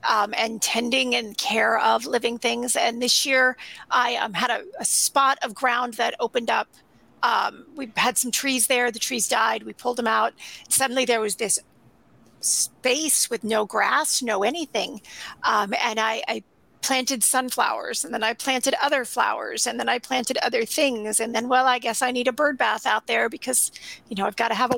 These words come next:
water source. And, um, and it is, this summer, it has just been this amazing, every morning I'm out there for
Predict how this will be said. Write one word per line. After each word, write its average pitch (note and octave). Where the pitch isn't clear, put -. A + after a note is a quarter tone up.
water C4+
source. A3
And, A3
um, A3
and B3+
it C4
is, -
this B3
summer, B3+
it A#3+
has A3
just -
been A#3
this A3
amazing, A#3+
every C#4
morning A#3+
I'm A#3
out A3
there A#3+
for A3+